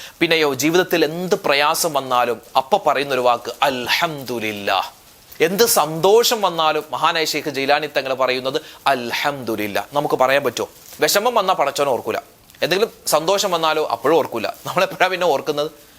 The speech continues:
എപ്പോഴാ ഓർക്കുന്നത്? ഹോസ്പിറ്റലുകാർ കൈവിട്ടു, എല്ലാവരും കൈവിട്ടു, ക്യാൻസർ രോഗമാണ്, ഇനി ഇല്ല, കീമോ ചെയ്തിട്ടൊന്നും കാര്യമില്ല എന്ന് പറയുമ്പോൾ പിന്നെ, "ആ, ഇനി പള്ളിയിൽ ഉസ്താദിനോട് പറയാം", അല്ലേ? അങ്ങനെയാണ്.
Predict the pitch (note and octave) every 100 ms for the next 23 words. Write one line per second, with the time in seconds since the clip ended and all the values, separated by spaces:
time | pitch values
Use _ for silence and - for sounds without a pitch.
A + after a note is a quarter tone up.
0 | - C3+ E3+ G#3+ F3 F#3 F#3 F#3+ - -
1 | C#3+ D3 - D#3 F3+ F3+ F3 F3+ D#3 C#3
2 | A#2+ A2 _ - A#2+ C#3+ E3 F#3+ A3 F#3+
3 | E3+ D#3 D3 - C#3+ D3 F3+ E3+ D#3 D#3
4 | D3 C#3 D3 E3 D3+ D3+ C#3 D3+ F3+ E3+
5 | D#3 E3+ D#3+ D#3 C#3+ D#3+ D3 C3+ - E3
6 | D3+ D3+ G3 F#3+ F#3 C#4+ D#4+ - - B2
7 | G#2 A#2 B2+ C3 C#3 - B2 A#2+ A#2+ G#2
8 | F#2 F#2+ - - C3+ - - A#2+ D3+ D#3+